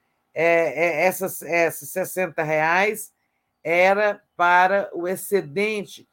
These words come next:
Tipo assim, o sujeito que faz dez perícias por dia, se ele passasse a fazer quinze, ele ganhava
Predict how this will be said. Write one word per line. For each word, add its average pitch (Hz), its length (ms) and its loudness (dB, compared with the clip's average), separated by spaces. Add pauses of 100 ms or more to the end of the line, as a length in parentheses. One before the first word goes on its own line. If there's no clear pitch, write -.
(300)
Tipo 202 300 -10
assim, 175 220 -10
o 143 60 -10
sujeito 190 600 -2
que - 100 -20
faz 160 400 0
dez 202 340 2
perícias 156 520 -6
por 165 260 -8
dia, 180 400 -6 (380)
se - 200 -12
ele 196 200 0
passasse 165 560 -2
a - 20 -18
fazer 151 300 -8
quinze, 185 540 -8
ele 110 280 -12
ganhava 139 680 -8